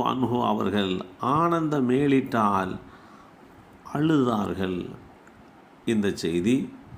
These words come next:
சஹீஹ் முஸ்லிமில் ஒன்று நான்கு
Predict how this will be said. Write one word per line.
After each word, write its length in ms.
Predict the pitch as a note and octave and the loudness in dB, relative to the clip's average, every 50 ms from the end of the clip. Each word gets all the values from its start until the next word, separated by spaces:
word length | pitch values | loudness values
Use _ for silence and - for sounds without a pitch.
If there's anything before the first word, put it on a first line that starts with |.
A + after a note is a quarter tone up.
| - - - - - - - - - - - - - - - - - - | -20 -20 -20 -20 -20 -20 -20 -20 -20 -20 -20 -18 -14 -8 -6 -6 -4 -2
சஹீஹ் 400 | - D3+ C#3 C#3+ D3 D3+ C3+ B2+ | -2 -2 0 0 0 0 2 0
முஸ்லிமில் 640 | A2+ A2 G#2+ - A2+ A2 G#2 G2 F#2+ F#2+ F#2 F2 E2+ F2 - - - - - - - - - - - - - - - - - - | 0 -2 -2 -2 -2 -2 0 2 2 2 2 2 0 -2 -4 -8 -18 -20 -20 -20 -20 -20 -20 -20 -20 -20 -20 -20 -20 -20 -12 -4
ஒன்று 380 | - C3 D3+ D#3 D#3 D3 D3 D3 C3 | -2 0 0 0 0 2 2 2 2
நான்கு 600 | A#2 A2 G#2+ A2 A#2 A#2 A#2 G#2+ G#2 - A2 | 2 2 2 2 2 2 0 -2 -2 -2 -2